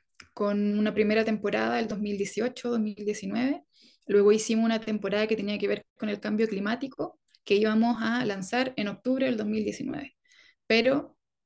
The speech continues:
pasó lo de la revuelta social. Entonces dijimos, "No podemos hacer como si nada estuviera pasando", entonces decidimos dejar esa temporada que habíamos grabado ahí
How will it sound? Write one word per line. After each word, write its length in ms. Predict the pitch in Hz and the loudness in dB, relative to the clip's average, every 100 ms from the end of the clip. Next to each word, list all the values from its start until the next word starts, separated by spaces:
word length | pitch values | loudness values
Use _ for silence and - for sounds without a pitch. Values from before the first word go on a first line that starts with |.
| _ _ - | _ _ -6
pasó 420 | 202 196 - 208 | -6 -4 -2 2
lo 140 | 214 214 | 2 2
de 120 | 202 | 2
la 100 | 196 | 0
revuelta 840 | 190 190 190 _ - 202 196 190 | -2 -2 -4 _ -6 -4 -2 -4
social. 520 | - 185 - 214 330 - _ _ _ - _ _ - | -6 -8 -2 -2 -2 -6 _ _ _ -20 _ _ -6
Entonces 640 | 196 208 208 226 254 254 | -4 -2 -2 0 4 4
dijimos, 580 | 214 - 220 233 262 - | 2 0 2 2 0 -2
"No 380 | 196 202 202 185 | -8 -6 -6 -2
podemos 560 | 196 196 220 226 233 | 2 4 4 2 0
hacer 280 | 220 - 214 | -2 -2 -2
como 240 | 214 208 202 | -2 -6 -6
si 180 | 190 | -4
nada 460 | 190 196 196 196 208 | -4 -4 -4 -6 -8
estuviera 420 | - 208 208 202 | -6 0 0 2
pasando", 420 | 220 240 254 254 | -2 2 4 4
entonces 480 | 262 254 220 226 220 | 4 0 -4 -4 -2
decidimos 520 | 190 202 202 208 220 | -4 -4 -2 0 0
dejar 320 | 208 - 214 220 | -2 -2 -2 -4
esa 220 | 220 226 | -4 -4
temporada 440 | 226 226 220 226 | -4 -2 -2 -2
que 160 | 220 226 | -4 -4
habíamos 300 | 220 220 220 | 0 0 -2
grabado 500 | 208 214 226 240 - | -2 0 0 -2 -4
ahí 380 | 202 208 262 | -2 0 -2